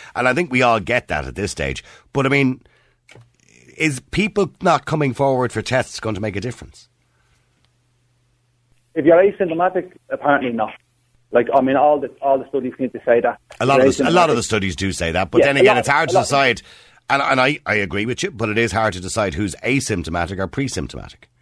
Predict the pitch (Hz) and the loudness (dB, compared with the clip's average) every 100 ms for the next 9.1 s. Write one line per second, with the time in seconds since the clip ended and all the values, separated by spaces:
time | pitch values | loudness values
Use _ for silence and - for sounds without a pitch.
0 | - 175 180 175 175 165 147 131 127 135 | 0 4 4 4 -2 -8 -12 -8 -10 -6
1 | 147 139 131 - 147 160 202 214 165 151 | -8 -8 -10 -10 -4 -2 2 0 0 -4
2 | 156 - 180 - 143 - _ _ - 156 | -2 0 0 -2 -6 -8 _ _ -6 -2
3 | - 240 240 - - - 135 170 214 202 | 2 2 4 2 0 -6 -2 2 2 0
4 | 170 160 165 156 139 - 135 127 - 131 | -6 -8 -6 -6 -8 -6 -6 -6 -2 2
5 | 160 180 160 143 127 - _ - - 160 | 2 2 0 0 0 -4 _ -6 2 4
6 | 156 139 131 151 165 170 147 165 151 151 | 6 4 4 2 4 4 2 0 2 4
7 | 160 156 156 156 160 151 143 - 151 143 | 2 2 0 2 0 -2 -10 -10 -12 -10
8 | 139 - 147 _ _ _ _ - 139 160 | -10 -10 -12 _ _ _ _ -4 2 4
9 | - | 2